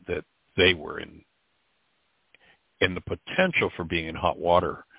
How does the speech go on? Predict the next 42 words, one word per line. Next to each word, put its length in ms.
around 400
it. 160
They 140
just 200
dropped 380
the 60
sale 200
of 60
the 140
manuscript. 560
They 80
had 200
advertised 600
it. 140
They 80
had 160
picked 240
it 60
up, 200
and 120
they 80
were 120
getting 220
ready 200
to 100
sell 200
it. 100
And 180
they 120
dropped 400
that 160
whole 320
thing. 380
And 540
the, 520
um, 340
they 200
then, 480
sadly, 480
turned 200
it 100
over 220